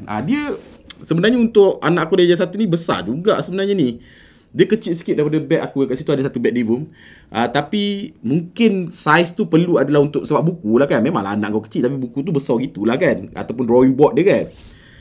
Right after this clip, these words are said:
Ah, tapi luaran macam ni lah. Kat tepi ni adanya, ah, poket dia untuk korang letak botol air ataupun payung. Okey, nice. Dia ada stretchable kat sini. Strap kat sini.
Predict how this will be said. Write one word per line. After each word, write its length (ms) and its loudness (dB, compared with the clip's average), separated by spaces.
Ah, 260 2
tapi 320 0
luaran 400 2
macam 160 -2
ni 80 -2
lah. 160 -2
Kat 160 -6
tepi 200 -4
ni 40 -2
adanya, 560 2
ah, 180 0
poket 480 -4
dia 120 -4
untuk 240 -6
korang 240 0
letak 180 -4
botol 340 -4
air 200 2
ataupun 200 -8
payung. 360 -2
Okey, 320 -8
nice. 320 -8
Dia 120 -4
ada 80 -8
stretchable 540 -6
kat 100 -6
sini. 120 -6
Strap 280 -4
kat 120 -8
sini. 160 -6